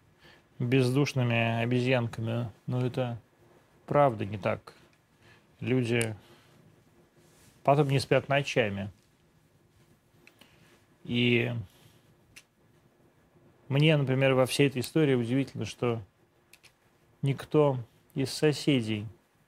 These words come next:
не пришел на помощь. Никто. Все ждали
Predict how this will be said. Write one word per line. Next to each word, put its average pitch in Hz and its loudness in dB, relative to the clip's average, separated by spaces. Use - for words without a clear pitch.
не 135 -2
пришел 120 -4
на 113 -6
помощь. - -12
Никто. 135 -8
Все - 0
ждали 127 2